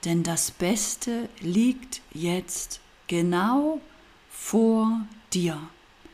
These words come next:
Der August, der achte Monat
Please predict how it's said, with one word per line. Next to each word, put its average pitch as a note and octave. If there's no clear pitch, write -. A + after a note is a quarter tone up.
Der F3
August, B3
der D3+
achte B3+
Monat A3+